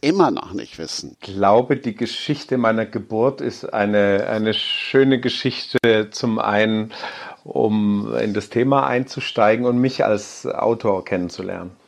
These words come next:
Speaker 1: Und jetzt weiß ich schon, jetzt langsam aber sicher mögen Sie mich nicht mehr so gerne,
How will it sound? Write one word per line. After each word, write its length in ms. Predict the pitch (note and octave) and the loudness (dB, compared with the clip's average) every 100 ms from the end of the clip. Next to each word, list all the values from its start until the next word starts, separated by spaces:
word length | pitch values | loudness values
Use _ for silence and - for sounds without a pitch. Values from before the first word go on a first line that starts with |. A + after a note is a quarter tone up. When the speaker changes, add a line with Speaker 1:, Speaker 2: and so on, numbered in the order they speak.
| _ - | _ -6
Speaker 1:
Und 120 | G#2 | -4
jetzt 300 | G#2 - - | -2 -4 0
weiß 300 | F2 G#2 G2 | 2 2 -2
ich 160 | - | -2
schon, 320 | - E2 D#2+ E2 | -2 -4 -6 -4
jetzt 440 | F#2+ - - - | -4 -6 -10 -6
langsam 460 | F2+ A2 A2+ A2+ G2 | -2 0 2 2 4
aber 200 | G2+ F#2+ | 0 -2
sicher 320 | G#2+ - G2+ | -2 0 2
mögen 400 | G#2+ A#2+ C3+ B2+ | 4 4 6 4
Sie 180 | A2 G#2+ | 2 0
mich 200 | G2+ G#2 | 0 -2
nicht 200 | A2 A2+ | -2 0
mehr 160 | F#2+ | -2
so 140 | E2 D#2+ | -2 -4
gerne, 480 | F2 E2+ E2+ E2+ | -2 -2 -4 -6